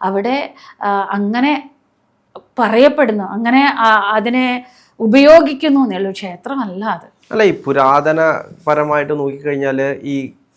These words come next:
Speaker 2: കാ-, ആ, കാട്ടിലൊക്കെ വസിച്ച് അവർ, അവരാണ് കൂടുതലും ഈ, ആ, കൗളാചാരം, ആ, ഫോളോ ചെയ്ത് വന്നിരുന്നത്.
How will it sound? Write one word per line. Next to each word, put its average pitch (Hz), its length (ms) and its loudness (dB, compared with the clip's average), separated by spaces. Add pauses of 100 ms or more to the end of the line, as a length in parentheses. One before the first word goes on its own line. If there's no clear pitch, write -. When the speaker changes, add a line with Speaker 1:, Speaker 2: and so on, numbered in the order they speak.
Speaker 2:
കാ-, 143 120 4
ആ, 127 360 2 (140)
കാട്ടിലൊക്കെ 135 520 0
വസിച്ച് 127 360 -8
അവർ, 208 300 2
അവരാണ് 196 380 4
കൂടുതലും 165 480 -6
ഈ, 147 220 -6 (120)
ആ, 131 120 6
കൗളാചാരം, 131 800 0 (460)
ആ, 127 200 2
ഫോളോ 135 340 2
ചെയ്ത് 127 180 -2
വന്നിരുന്നത്. 113 420 -6